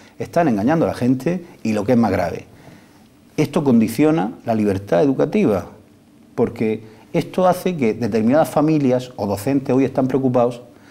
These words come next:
por si sus hijos el año que viene van a poder seguir yendo al centro que ellos han elegido, o por esta enmienda de este tripartito en la oposición está en peligro esa libertad.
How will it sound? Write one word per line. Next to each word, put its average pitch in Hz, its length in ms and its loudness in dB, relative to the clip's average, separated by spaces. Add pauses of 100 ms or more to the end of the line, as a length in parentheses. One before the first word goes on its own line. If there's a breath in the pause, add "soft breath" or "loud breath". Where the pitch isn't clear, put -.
(280 loud breath)
por 110 160 -4
si 104 120 -4
sus - 240 -8
hijos 143 320 0
el 110 60 0
año 123 180 2
que 131 80 2
viene 131 260 4
van 120 160 2
a 117 80 0
poder 123 200 0
seguir 123 200 -2
yendo 123 200 2
al 98 80 -6
centro 131 320 -2
que 110 60 0
ellos 139 120 2
han 135 80 2
elegido, 123 460 -2 (380 loud breath)
o 101 100 -6
por 131 140 2
esta 156 200 0
enmienda 139 380 4
de 107 100 0
este - 220 -2
tripartito 110 640 -2
en 117 60 0
la 123 80 2
oposición 123 500 -2 (300 loud breath)
está 110 220 -4
en 120 80 0
peligro 107 420 0
esa 107 160 -4
libertad. 95 420 -6